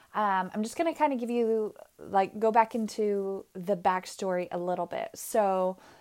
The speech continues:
while at that first job I had right out of college,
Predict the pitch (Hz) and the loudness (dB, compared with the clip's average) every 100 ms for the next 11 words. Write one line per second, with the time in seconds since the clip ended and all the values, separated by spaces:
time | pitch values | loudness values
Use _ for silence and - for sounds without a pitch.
0 | - - - 214 233 233 247 247 - 247 | -20 -20 -14 2 6 6 4 2 0 0
1 | 294 - 277 254 - 240 226 - 214 196 | 0 2 0 0 0 -2 0 -2 0 2
2 | 196 196 185 185 185 185 185 190 185 180 | 4 2 2 0 0 -2 -2 0 2 0
3 | 175 - 185 175 185 196 - | -2 -4 -2 -2 -4 -8 -16